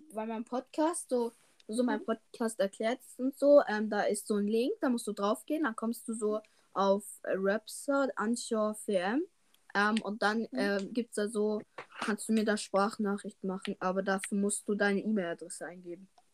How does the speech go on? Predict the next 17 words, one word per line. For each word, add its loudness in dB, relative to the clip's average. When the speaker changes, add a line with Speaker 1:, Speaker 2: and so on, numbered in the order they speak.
Speaker 2:
Ah, -8
okay. -14
Speaker 1:
Für 0
jede 10
einzelne 0
Sprachnachricht. -12
Speaker 2:
Hast -6
du 2
da 6
eigentlich -2
Sprachnachrichten -2
bekommen, 0
wo 0
du -4
die, 0
wo 0
du -10